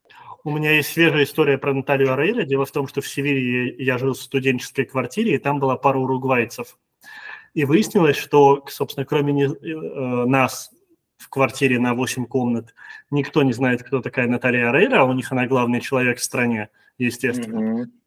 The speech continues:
Speaker 1: А, а во-вторых, никто не знает, что такое чокопай, потому что <laughs> кроме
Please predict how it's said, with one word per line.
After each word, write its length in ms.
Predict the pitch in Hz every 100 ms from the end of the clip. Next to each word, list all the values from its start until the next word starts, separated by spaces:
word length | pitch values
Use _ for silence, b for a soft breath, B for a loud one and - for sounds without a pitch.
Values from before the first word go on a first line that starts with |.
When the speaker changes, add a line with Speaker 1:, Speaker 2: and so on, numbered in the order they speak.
| _ -
Speaker 1:
А, 680 | 131 123 123 - 127 127
а 40 | 127
во-вторых, 520 | 135 - 127 208 -
никто 280 | 139 - 156
не 120 | 156
знает, 340 | 139 135 135 -
что 240 | - 135
такое 340 | 156 - 139 131
чокопай, 640 | 135 - 131 175 123 107
потому 400 | 117 117 120 127
что 220 | - 139 - - - _ _ _ _ B B B 139 - - -
<laughs> 220 | 180 165 170
кроме 440 | 175 170 170 151